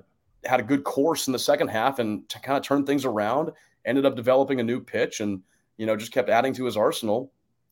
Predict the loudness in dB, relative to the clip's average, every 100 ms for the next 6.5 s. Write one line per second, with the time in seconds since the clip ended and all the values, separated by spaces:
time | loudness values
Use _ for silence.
0 | -20 _ -4 -4 2 4 6 6 6 2
1 | 0 -2 -4 -2 -2 -2 -2 -4 0 0
2 | 0 -2 -6 -10 _ _ _ -2 2 2
3 | 2 -4 -6 -6 -6 -6 2 2 2 -4
4 | -6 -6 -8 -2 4 4 4 -2 -2 -4
5 | -2 -2 -4 -4 -4 -4 -6 -4 -2 -2
6 | -6 -8 -2 0 0